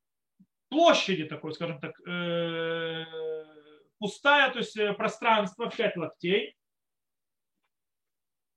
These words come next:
Э, как мне ш-, как мне здесь пере-, ширина стены, что у боковых комнат извне пять локтей, и таково расстояние, которое оставлено у здания боковых комнат. Расстояние, оставленное у здания. Это мунах. Они перевели это как ос-, расстояние, оставленное, скорее всего, это и есть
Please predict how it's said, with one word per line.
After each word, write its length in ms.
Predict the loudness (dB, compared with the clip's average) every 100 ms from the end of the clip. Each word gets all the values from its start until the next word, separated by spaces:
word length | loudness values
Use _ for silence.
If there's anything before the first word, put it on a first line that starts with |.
| _ _ _ _ _ _ -6
Э, 480 | -4 -2 -2 -4 -4
как 140 | -4
мне 160 | -4 -6
ш-, 180 | -8 -6
как 120 | -2
мне 100 | 0
здесь 160 | -2 -2
пере-, 200 | 0 0
ширина 260 | -2 -2
стены, 160 | -2 -2
что 140 | 0
у 20 | 2
боковых 280 | 2 2
комнат 220 | 2 -2 -2
извне 340 | -4 -2 -2
пять 240 | 0 -2 -2
локтей, 360 | -6 -6 -6
и 180 | -6 -8
таково 420 | -4 -2 0 0
расстояние, 320 | 0 -2 -4
которое 260 | -4 -2 -2
оставлено 420 | -2 -2 -2 -8 _ _
у 140 | -2 -2
здания 720 | -2 2 4 4 2 4 4
боковых 440 | 4 2 2 2
комнат. 220 | -2 -6 -2
Расстояние, 800 | 0 0 2 2 6 4 4 4
оставленное 540 | 2 4 4 4 0
у 60 | -2
здания. 260 | 0 -2 -2
Это 120 | -4
мунах. 480 | -2 0 0 0 -4 _ _ -2
Они 240 | 0 0
перевели 480 | -2 -2 0 0 -2
это 180 | -2 0
как 280 | 0 0 -4
ос-, 160 | -12 -8
расстояние, 420 | -8 -6 -6 -4
оставленное, 280 | -4 -4 -4
скорее 180 | -6 -6
всего, 160 | -8
это 100 | -8
и 80 | -6
есть 160 | -6